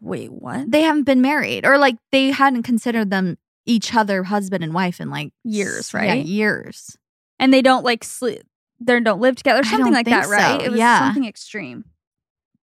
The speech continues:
Speaker 2: Yeah, and that, like, Tupac was actually her soulmate, and, like,
Speaker 1: I'm sorry, what?
Speaker 2: <laughs>
Speaker 1: I don't know about that.
Speaker 2: You don't?
Speaker 1: No.
Speaker 2: Oh, they were,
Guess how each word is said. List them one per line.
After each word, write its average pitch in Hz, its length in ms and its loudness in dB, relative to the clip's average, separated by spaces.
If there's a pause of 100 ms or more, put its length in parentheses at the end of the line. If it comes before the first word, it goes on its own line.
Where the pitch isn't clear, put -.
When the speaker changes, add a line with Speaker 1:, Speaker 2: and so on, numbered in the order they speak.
(120)
Speaker 2:
Yeah, 196 380 0
and 214 160 4
that, 208 200 4
like, 196 140 -4 (320)
Tupac 208 580 0
was 185 160 -4
actually 170 380 -2
her 185 120 -6
soulmate, 175 640 -4
and, 185 100 -2
like, 311 240 4
Speaker 1:
I'm 339 160 -2
sorry, 220 540 -2
what? 240 420 -8
Speaker 2:
<laughs> - 60 -4
Speaker 1:
I - 840 0
don't 277 120 0
know 226 60 0
about - 220 -6
that. 127 380 0
Speaker 2:
You - 80 2
don't? 262 320 4
Speaker 1:
No. 294 400 4
Speaker 2:
Oh, 269 100 6
they 240 160 2
were, 262 260 0